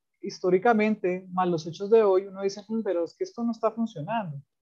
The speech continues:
porque no estamos hablando de que la normatividad no funciona, eh, porque las personas no la conozcan, sino tampoco no funciona, porque el sistema realmente no, no responde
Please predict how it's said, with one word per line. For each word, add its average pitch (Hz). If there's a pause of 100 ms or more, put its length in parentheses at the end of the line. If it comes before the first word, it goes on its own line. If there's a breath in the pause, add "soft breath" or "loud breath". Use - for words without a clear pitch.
(540)
porque 208
no 202
estamos 240
hablando 208
de 214
que 247
la 240
normatividad 180
no 180
funciona, 226 (200)
eh, 180
porque 196
las 185
personas 180
no 220
la 233
conozcan, 208
sino 190
tampoco 180
no 196
funciona, 247 (300 soft breath)
porque 214
el 220
sistema 190
realmente 196
no, 202
no 185
responde 208